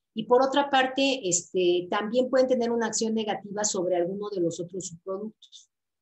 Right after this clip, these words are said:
Entonces, es importante que la carga microbiana inicial del, del desperdicio sea baja, ¿no?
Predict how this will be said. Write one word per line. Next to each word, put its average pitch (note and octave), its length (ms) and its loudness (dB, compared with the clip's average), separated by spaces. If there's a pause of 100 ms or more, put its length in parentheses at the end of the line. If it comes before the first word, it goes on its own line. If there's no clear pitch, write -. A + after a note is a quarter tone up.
Entonces, A3 320 -2
es A3+ 120 -4
importante A3 460 -4
que F#3+ 80 -4
la F3+ 160 0
carga A3 260 -4
microbiana F#3+ 640 -4
inicial G3 600 -4
del, D3+ 280 -4
del D#3 200 -6
desperdicio E3+ 540 -4
sea F#3+ 240 -2
baja, F#3+ 380 -6 (180)
¿no? B3+ 200 -14